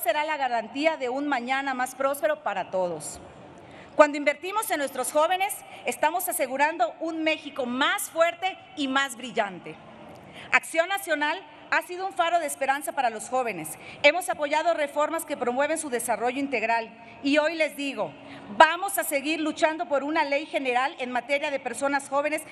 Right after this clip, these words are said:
que realmente transforme vidas. Amigas y amigos, el apoyo económico no puede ser la única solución.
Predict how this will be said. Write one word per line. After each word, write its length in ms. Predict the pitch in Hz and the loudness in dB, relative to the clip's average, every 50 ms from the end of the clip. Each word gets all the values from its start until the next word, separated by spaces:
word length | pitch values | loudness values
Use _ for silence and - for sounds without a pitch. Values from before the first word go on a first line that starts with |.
| - - - | -18 -2 2
que 120 | - 269 262 | 2 2 2
realmente 680 | 262 285 294 302 311 349 311 302 311 320 320 320 349 349 | 2 0 0 0 0 -2 -2 -2 -2 -2 -2 -2 -4 -2
transforme 800 | 349 - 262 240 240 226 - - 262 254 247 247 247 247 226 | 0 0 0 0 -2 -6 -6 -2 0 0 0 0 0 -2 -2
vidas. 520 | 202 202 196 185 165 147 143 - - - - - - - - - - - - - - - - - - - | -2 -4 -4 -4 -4 -6 -6 -8 -10 -10 -12 -16 -18 -18 -18 -18 -18 -18 -18 -18 -16 -16 -16 -2 2 2
Amigas 440 | 247 277 294 349 370 370 370 370 339 | 2 4 2 2 2 2 2 2 0
y 60 | 320 | -2
amigos, 400 | 277 262 262 247 226 208 185 - - - - - - - - - | -2 -2 -4 -4 -4 -2 -4 -4 -6 -8 -12 -16 -16 -16 -2 0
el 180 | - 277 277 | 2 2 2
apoyo 380 | 269 269 - 330 339 359 359 392 | 2 0 2 4 4 4 4 0
económico 720 | 359 - 302 277 277 302 311 330 359 330 - 349 330 311 - - - | -2 0 0 0 2 2 2 0 0 2 4 4 4 4 2 -6 -4
no 260 | 254 269 330 349 359 | 0 4 4 4 6
puede 220 | 359 381 370 359 359 | 6 4 4 4 2
ser 160 | - - 339 | -2 -2 0
la 160 | 330 330 302 294 | 2 2 2 2
única 320 | 302 302 311 302 285 269 | 0 -2 -2 -2 -2 -2
solución. 640 | 269 269 240 226 220 214 - 262 247 247 240 226 | -2 -2 -4 -2 -4 -2 0 2 2 0 0 -4